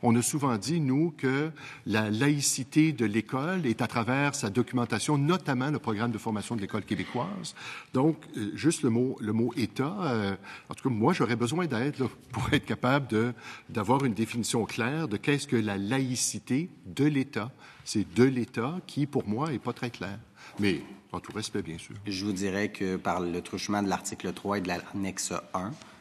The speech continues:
Speaker 2: euh, on retrouve qu'est-ce que la laïcité de l'État, à qui ça s'applique, aux institutions notamment judiciaires, aux institutions gouvernementales, aux institutions parlementaires. Et donc, les écoles sont visées notamment par cela. Et aussi, il y a une interdiction de porter des signes religieux pour les directions d'école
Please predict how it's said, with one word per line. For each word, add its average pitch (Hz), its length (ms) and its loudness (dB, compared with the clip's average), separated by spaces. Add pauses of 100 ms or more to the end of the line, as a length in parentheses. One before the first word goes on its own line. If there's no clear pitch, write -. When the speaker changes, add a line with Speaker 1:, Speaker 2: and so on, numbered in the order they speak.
(160)
Speaker 2:
euh, 87 220 -6
on 98 140 -2
retrouve 92 500 -4
qu'est-ce 92 220 -4
que 104 80 -2
la 87 120 -2
laïcité 87 380 -4
de 87 60 -2
l'État, 85 240 -2
à 90 60 -2
qui 95 180 -8
ça - 180 -4
s'applique, - 540 -8
aux 90 120 -8
institutions 90 600 -6
notamment 87 440 -6
judiciaires, 80 680 -6 (360)
aux 92 300 -4
institutions 87 420 -6
gouvernementales, 85 760 -6
aux 82 120 -10
institutions 85 420 -6
parlementaires. 82 720 -8 (340)
Et 87 80 -4
donc, 90 320 -6
les 87 220 -4
écoles 90 480 -6 (200)
sont - 280 -2
visées 80 420 -6
notamment 80 460 -8
par 85 180 -2
cela. 120 300 -6 (320)
Et 92 160 0
aussi, 110 480 0
il 98 60 -2
y 98 40 0
a 95 40 0
une 92 100 -2
interdiction 90 400 -4
de 92 60 -2
porter 90 200 -6
des 85 80 -2
signes 90 220 -2
religieux 85 260 -4
pour 98 180 -4
les 92 120 0
directions 87 420 -4
d'école 90 440 -4